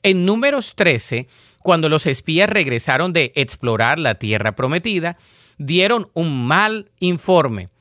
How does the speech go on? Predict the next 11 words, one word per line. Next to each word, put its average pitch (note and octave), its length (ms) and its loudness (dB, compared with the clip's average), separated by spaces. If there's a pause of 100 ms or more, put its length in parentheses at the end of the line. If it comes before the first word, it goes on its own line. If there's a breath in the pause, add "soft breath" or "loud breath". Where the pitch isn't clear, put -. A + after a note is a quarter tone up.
(440 soft breath)
Josué A#3 680 2
y A3+ 100 0
Caleb G3+ 400 0
confiaron A3 600 0
en F3+ 120 -4
Dios G#3 380 -4
y G#3 120 -2
declararon G3 600 2
que G3 400 -2
podrían G#3 560 0
conquistarla. A#3 840 -2